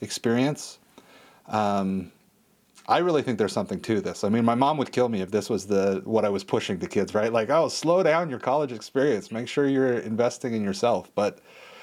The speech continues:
honestly, I, I know so many people that were making content in college that got them hired after college.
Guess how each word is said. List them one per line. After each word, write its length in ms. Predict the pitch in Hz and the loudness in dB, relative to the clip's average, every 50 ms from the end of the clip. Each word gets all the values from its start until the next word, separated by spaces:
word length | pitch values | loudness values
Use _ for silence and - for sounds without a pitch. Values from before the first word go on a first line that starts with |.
| - - - _ _ - - | -20 -20 -20 _ _ -10 -2
honestly, 440 | - 127 170 185 175 - 131 113 107 | 0 2 2 0 0 0 0 0 0
I, 180 | - 117 123 123 - - - - - - | 0 0 -2 -4 -6 -14 -20 -20 -14 -6
I 120 | - 127 | -4 -2
know 180 | 131 143 151 151 | 0 2 0 0
so 140 | - - 151 | 0 -2 0
many 180 | 143 143 135 | 2 2 0
people 540 | 127 - 147 156 156 143 117 113 107 - - _ _ - - _ _ _ _ _ _ _ _ _ _ _ - | 0 0 -2 0 2 2 2 2 0 -4 -12 _ _ -20 -20 _ _ _ _ _ _ _ _ _ _ _ -4
that 160 | 120 120 117 | 0 0 2
were 120 | 110 113 117 | 2 2 2
making 420 | 117 123 131 143 - 175 165 143 | 2 2 2 0 0 0 0 0
content 480 | - - 120 120 120 113 - 117 90 95 | 0 0 0 0 0 0 -2 -2 -2 0
in 160 | 110 120 127 | 0 0 0
college 460 | 117 - 120 107 101 98 92 - - | 2 2 2 2 2 2 0 -4 -4
that 120 | - 101 | -6 -4
got 240 | 98 - 101 98 - | -2 0 0 0 0
them 140 | - 95 92 | -2 -4 -4
hired 340 | - 110 101 98 95 90 90 | -2 -2 -2 0 0 0 0
after 300 | 90 87 85 - - - | 0 -2 -2 -6 -10 -10
college. 520 | - 78 - 69 - - - - - - | -8 -6 -6 -6 -6 -8 -10 -12 -16 -18